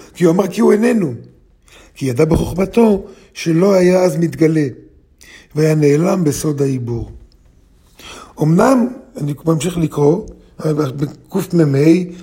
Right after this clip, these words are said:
טור ימני, אמנם בשם אלוקים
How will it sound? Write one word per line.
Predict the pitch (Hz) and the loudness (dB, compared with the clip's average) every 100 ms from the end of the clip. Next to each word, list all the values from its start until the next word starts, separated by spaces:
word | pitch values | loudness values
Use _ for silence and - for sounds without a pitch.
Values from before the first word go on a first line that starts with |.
| - - | -18 -8
טור | 165 | -2
ימני, | 160 156 156 190 202 - - - _ _ _ _ - - 147 | 0 0 2 0 0 -8 -20 -20 _ _ _ _ -20 -6 -2
אמנם | 147 208 208 131 | 2 2 2 0
בשם | 120 196 190 | 0 2 4
אלוקים | 160 - 240 247 165 175 | 2 2 0 2 2 -2